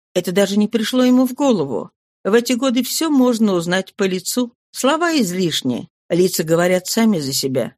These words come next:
Достаточно взглянуть друг на друга, чтобы понять, с кем имеешь дело. Однако один раз утром Курфейрак вдруг спросил Мариуса: «А, кстати, придерживаетесь вы каких-нибудь политических убеждений?»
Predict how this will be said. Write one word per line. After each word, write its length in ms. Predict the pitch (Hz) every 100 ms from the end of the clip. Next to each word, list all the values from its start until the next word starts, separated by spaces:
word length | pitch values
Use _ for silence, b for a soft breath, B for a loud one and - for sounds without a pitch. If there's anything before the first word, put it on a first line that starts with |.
| _ -
Достаточно 720 | 190 226 311 269 254 - 233
взглянуть 600 | 202 185 220 254 311 277
друг 260 | 175 170 170
на 140 | 175
друга, 340 | 170 175 151 147
чтобы 320 | - 160 160
понять, 460 | 180 185 214 220
с 100 | -
кем 340 | - 254 233 196
имеешь 380 | 165 156 151 151
дело. 460 | 160 151 127 - _ _ -
Однако 540 | 226 294 359 349 294
один 280 | 269 285 269
раз 300 | 269 262 294
утром 400 | 302 294 302 262
Курфейрак 840 | 240 226 - 180 165 196 254 -
вдруг 400 | 170 170 233 247
спросил 560 | - 247 262 - 165 156
Мариуса: 760 | 160 147 135 117 - 73 - - _ _ -
«А, 120 | 156
кстати, 560 | - - 220 - - - _
придерживаетесь 1000 | 156 156 156 247 254 226 147 135 135 131
вы 180 | 143 131
каких-нибудь 720 | 143 156 170 160 165 165 160
политических 720 | 190 202 - - - - 156
убеждений?» 720 | 165 175 170 165 127 95 -